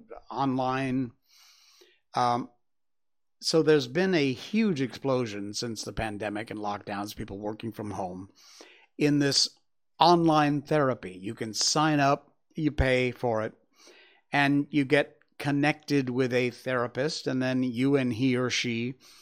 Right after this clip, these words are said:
connect online. You can change therapists if you happen to get one that you don't get along with or you don't like. However, this article from the Wall Street Journal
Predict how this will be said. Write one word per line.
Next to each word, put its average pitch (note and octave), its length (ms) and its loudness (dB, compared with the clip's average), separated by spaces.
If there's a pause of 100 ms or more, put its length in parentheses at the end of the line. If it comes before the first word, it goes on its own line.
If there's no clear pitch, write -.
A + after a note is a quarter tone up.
(280)
connect C#3+ 400 2
online. A#2+ 720 -2 (160)
You A2+ 100 -8
can G2+ 200 -10
change G#2 360 -4
therapists G#2+ 640 -4
if G2 180 -12
you F#2 200 -12
happen G2+ 300 -8
to F#2 60 -10
get G#2 200 -8
one G2+ 260 -8
that G2 160 -10
you G#2 80 -12
don't G2+ 220 -6
get F#2+ 200 -8
along G2+ 320 -4
with D3+ 180 -4
or F#2+ 140 -8
you F#2 60 -16
don't G2 260 -12
like. A2 520 -8 (1040)
However, G#3 460 6
this G3+ 380 2
article F#3 400 4
from D#3+ 240 -2
the C#3 160 0
Wall D#3+ 340 2
Street D#3+ 440 -6
Journal B2+ 480 -6